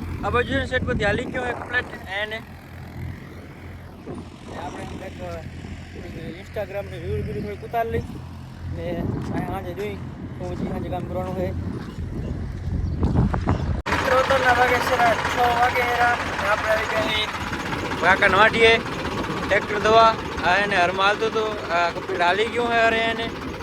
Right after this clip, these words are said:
ને આ જો ટ્રેક્ટર આપણે ધોઈ દીધું છે. એનું, એમનું ટ્રેક્ટર પણ ધોવાઈ ગયું છે.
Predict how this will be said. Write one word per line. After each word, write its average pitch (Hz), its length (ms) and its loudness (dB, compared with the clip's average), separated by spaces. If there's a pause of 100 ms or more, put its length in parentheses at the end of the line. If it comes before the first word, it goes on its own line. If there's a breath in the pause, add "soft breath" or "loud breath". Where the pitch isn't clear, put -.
(140)
ને 175 60 -4
આ - 20 -2
જો 214 160 -2
ટ્રેક્ટર 214 320 -4
આપણે 214 200 -2
ધોઈ 180 160 -4
દીધું 233 320 -2
છે. 240 200 2 (540)
એનું, 202 220 0
એમનું 226 360 2
ટ્રેક્ટર 233 300 0
પણ 233 80 2
ધોવાઈ 226 300 2
ગયું 240 180 -2
છે. 240 220 0